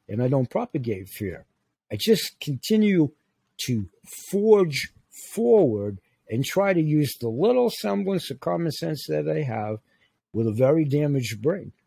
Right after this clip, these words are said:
Real estate will be another potentiality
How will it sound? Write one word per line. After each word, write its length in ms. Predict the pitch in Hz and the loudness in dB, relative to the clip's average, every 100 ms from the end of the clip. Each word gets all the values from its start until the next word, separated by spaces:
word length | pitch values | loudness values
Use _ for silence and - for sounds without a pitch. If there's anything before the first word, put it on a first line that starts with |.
| _ | _
Real 220 | 107 127 135 | 2 2 2
estate 420 | - 147 156 143 | 0 2 2 2
will 160 | 151 | 0
be 240 | 131 156 170 | 0 0 0
another 520 | 151 147 208 220 113 | 0 -2 -4 -4 -6
potentiality 1300 | - 139 123 143 127 - 110 - 101 101 98 85 76 | -4 -4 -2 -4 -4 -6 -8 -8 -8 -6 -8 -10 -14